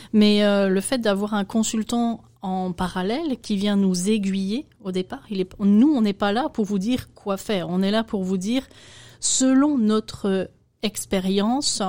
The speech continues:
d'intégration et nos compétences techniques, voilà ce qu'on vous suggère, ce qu'on vous recommande. Et ça, c'est ce qu'on fait dans nos analyses préliminaires, en fait, en réalité. Honnêtement, chez Lumio Intelligence, on part pas dans une intégration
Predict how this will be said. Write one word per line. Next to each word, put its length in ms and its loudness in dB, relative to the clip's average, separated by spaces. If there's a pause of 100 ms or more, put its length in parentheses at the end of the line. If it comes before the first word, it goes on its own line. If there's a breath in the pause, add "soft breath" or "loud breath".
(180)
d'intégration 1040 -2
et 80 2
nos 140 2
compétences 640 -2
techniques, 520 0
voilà 380 -2
ce 240 -2
qu'on 220 -2
vous 160 -2
suggère, 580 -4
ce 140 -6
qu'on 160 -4
vous 140 -2
recommande. 360 -2
Et 60 -4
ça, 140 -6
c'est 120 -4
ce 80 -6
qu'on 120 -4
fait 120 -2
dans 140 0
nos 200 0
analyses 380 0
préliminaires, 680 -2
en 60 -12
fait, 220 -14
en 60 -6
réalité. 340 -4 (720 loud breath)
Honnêtement, 420 2
chez 180 2
Lumio 260 4
Intelligence, 520 0
on 60 0
part 160 -2
pas 120 0
dans 140 2
une 180 2
intégration 800 0